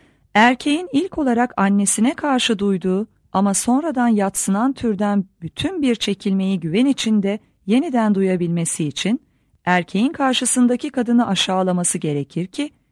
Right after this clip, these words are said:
onu annesinden ayırabilsin. Çok yaygın bir biçimde tekrarlanan bu davranış pek çok kültür olgusunu,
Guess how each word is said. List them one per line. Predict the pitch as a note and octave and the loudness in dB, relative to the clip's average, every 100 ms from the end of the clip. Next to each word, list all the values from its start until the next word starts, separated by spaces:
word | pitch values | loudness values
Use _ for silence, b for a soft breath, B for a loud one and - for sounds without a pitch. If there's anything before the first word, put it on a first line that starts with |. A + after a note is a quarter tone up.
| _ - | _ 0
onu | F#3+ G3+ - | 2 2 0
annesinden | F#3 F3+ E3+ - E3 F3 | -2 0 -2 -2 -2 -2
ayırabilsin. | D#3+ C#3 C#3 C3+ B2 - - C#3+ _ _ _ _ _ _ _ _ b b b b - | -4 -6 -8 -10 -10 -10 -12 -16 _ _ _ _ _ _ _ _ b b b b -2
Çok | C4+ F4+ - | 0 0 0
yaygın | F4 D4+ D#4 E4+ | 0 0 -2 -2
bir | D4 B3+ | -2 -2
biçimde | C4 C4 B3+ C#4+ | -2 2 2 2
tekrarlanan | B3 A3+ A#3 A3 G#3+ G#3+ G#3+ G#3+ | -2 -2 2 2 2 2 0 0
bu | C4+ | -2
davranış | G3 D3+ C#3+ C3+ A3 - - _ _ - | -2 -2 -4 -4 -6 -8 -16 _ _ -4
pek | E4 - | -4 0
çok | C#4+ C#4+ | 0 0
kültür | - A3+ G3+ C4+ | 0 -2 0 0
olgusunu, | A3+ E3+ D3+ C#3+ - D3+ F#3+ | 0 -2 -4 -6 -4 -4 -4